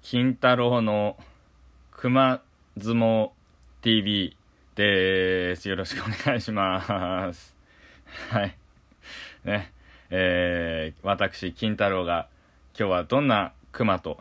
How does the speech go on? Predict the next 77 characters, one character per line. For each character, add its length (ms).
え 300
ー、 20
相 200
撲 180
を 40
す 160
る 120
の 120
か 120
と 100
い 80
う、 80
え 340
ー、 60
そ 140
う 40
い 40
っ 20
た 140
番 260
組 160
に 80
な 80
っ 40
て 100
お 20
り 60
ま 80
す 120
け 60
ど 80
も。 240
<laughs> 680
え 520
ー、 200
<laughs> 40
そ 120
ん 40
な 140
こ 100
と 80
は 100
な 180
く 100
て 100
で 60
す 100
ね、 300
え 320
ー、 20
前 220
坂 240
チ 100
ャ 60
ン 80
ネ 80
ル 80
の 320
バ 180
ー 20
サ 180
ー 60
カ 200
ー 60
ト 220
ー 40
ク 160
の 180
お 80
時 140
間 180
で 80
ご 120
ざ 140
い 60
ま 140
す。 120